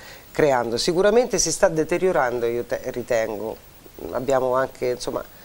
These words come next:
fatto delle considerazioni a livello più generale, eh, si sta deteriorando perché non ci sono, eh, al di là delle parole,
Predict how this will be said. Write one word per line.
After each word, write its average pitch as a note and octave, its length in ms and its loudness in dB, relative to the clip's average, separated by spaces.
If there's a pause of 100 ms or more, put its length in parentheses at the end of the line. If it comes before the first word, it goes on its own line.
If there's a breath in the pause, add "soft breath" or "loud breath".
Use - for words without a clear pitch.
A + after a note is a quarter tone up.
(300 loud breath)
fatto - 380 4
delle B2 520 2
considerazioni B2+ 840 2
a A#2 40 0
livello A#2 400 -2
più A2 640 -6
generale, B2+ 680 2
eh, A2+ 380 0
si - 160 -2
sta - 160 6
deteriorando E3+ 720 0
perché C3+ 440 -2 (840 loud breath)
non D#3+ 260 0
ci - 140 -2
sono, D#3 540 2 (200)
eh, A#2+ 160 -6
al C#3+ 180 2
di C3+ 120 -2
là F#3 120 6
delle D3+ 280 2
parole, C#3+ 560 2